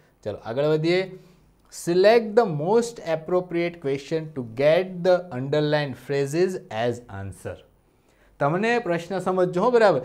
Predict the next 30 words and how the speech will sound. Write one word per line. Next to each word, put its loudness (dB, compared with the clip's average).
Select 2
the 2
most 2
appropriate 0
question. -4
એવો 2
સૌથી 2
યોગ્ય 6
સવાલ 4
હોય 4
એવો 8
પસંદ 2
કરો, -6
કારણ -4
કે 2
સવાલ 6
પસંદ -6
કરો -8
એવું 0
કીધું -6
છે. -20
કારણ -12
કે -4
અહીંયા 2
આપણને -2
ક્વેશ્ચન 0
આપેલા 0
છે. -20
To 2
the 6